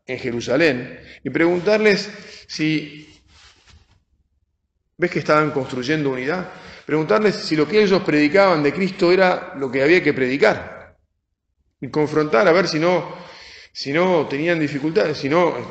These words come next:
estaban diciendo algo mal. Y aclara: "Pero ni siquiera Tito, que estaba conmigo y era de origen pagano, fue obligado a circuncidarse".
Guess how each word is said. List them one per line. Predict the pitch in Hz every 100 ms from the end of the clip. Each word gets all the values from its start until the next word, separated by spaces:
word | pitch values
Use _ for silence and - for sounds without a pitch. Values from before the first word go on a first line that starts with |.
| - - - -
estaban | - 165 170 156 131 117 -
diciendo | 123 165 165
algo | 165
mal. | 226 156 95 - - _ _ _ _ _ _ _ _ _ _ _ _ _ _ _ _ _ _ _ _ _ _ _ _ _ _ _ _ - _ _ _
Y | - 123
aclara: | - 151 139 117 - - -
"Pero | 147 139
ni | 147
siquiera | 139 151 208 220 214 202
Tito, | 220 202 165 156
que | 123
estaba | - 160 160
conmigo | 151 147 190 185 135
y | 143
era | 147
de | 139
origen | 151 151 160
pagano, | 180 185 214 202
fue | - 185
obligado | 175 190 190
a |
circuncidarse". | 151 147 156 151 196 185 123 104